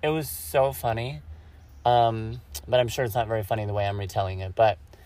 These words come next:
she just, I don't know, she's just really living life by the bootstraps of her boots or whatever.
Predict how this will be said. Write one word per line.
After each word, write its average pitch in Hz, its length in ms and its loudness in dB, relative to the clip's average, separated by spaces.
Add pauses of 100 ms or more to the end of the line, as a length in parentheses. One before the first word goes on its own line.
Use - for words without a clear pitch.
(640)
she - 200 0
just, 196 400 4
I 151 140 8
don't 151 100 6
know, 143 120 4
she's 131 180 -4
just 127 180 -6
really 131 320 2
living 127 320 0
life 127 480 -2 (760)
by 120 160 6
the 110 300 0 (260)
bootstraps 135 640 2
of 123 100 -6
her 120 80 -2
boots 104 480 -8
or 98 80 -6
whatever. 92 340 -4